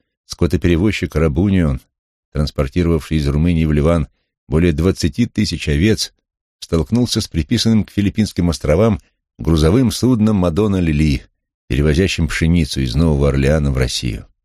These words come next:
и потонул вместе почти со всеми своими овцами. Некоторым из них удалось вовремя спрыгнуть в воду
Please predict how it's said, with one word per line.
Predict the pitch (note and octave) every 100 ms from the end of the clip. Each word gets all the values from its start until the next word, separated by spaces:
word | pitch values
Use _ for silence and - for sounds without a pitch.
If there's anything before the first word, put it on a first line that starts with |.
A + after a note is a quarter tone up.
| _ _ _ _ _ _ _
и | -
потонул | F#2 F#2 F2+ F2+ A#2 G#2+
вместе | D2 G2+ G#2 -
почти | F2+ G2 - F#2+
со | -
всеми | D#2+ - A2+ G#2+
своими | G2+ - F2 F2 D#2+
овцами. | C2+ B1+ - - - - _ _ _ _ _
Некоторым | G2 A2 - C#2+
из | C#2
них | C#2+ -
удалось | C#2+ D2 D2 D2
вовремя | D#2 D2 D2
спрыгнуть | - - E2+ C#2 C#2
в | C#2
воду | D#2 A2 D2+